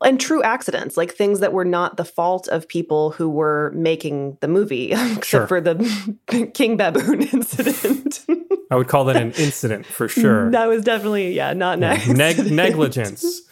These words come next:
Speaker 1: Yeah.
Speaker 2: And that man went on to work on Roar.
Speaker 1: <laughs>
Speaker 2: Um,
Speaker 1: Seriously.
Speaker 2: <laughs> curses are not real, but it is very spooky.
Speaker 1: It's weird.
Speaker 2: And it is very weird. And, you know, y-,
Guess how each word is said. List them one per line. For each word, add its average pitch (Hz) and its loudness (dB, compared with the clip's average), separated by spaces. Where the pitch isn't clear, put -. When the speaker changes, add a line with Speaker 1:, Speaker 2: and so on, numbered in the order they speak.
Speaker 1:
Yeah. 277 4
Speaker 2:
And 302 2
that - 2
man 175 2
went 165 0
on 175 0
to 156 -4
work 175 0
on 175 0
Roar. 165 2
Speaker 1:
<laughs> 98 0
Speaker 2:
Um, 160 2
Speaker 1:
Seriously. 156 0
Speaker 2:
<laughs> - -20
curses 139 0
are 147 2
not 160 0
real, 120 0
but 185 0
it 151 -2
is 117 -2
very 120 0
spooky. 113 -8
Speaker 1:
It's 175 0
weird. 123 4
Speaker 2:
And 101 -2
it 120 -2
is 107 -2
very 127 2
weird. 107 -2
And, 127 0
you 151 -2
know, 147 2
y-, 143 -8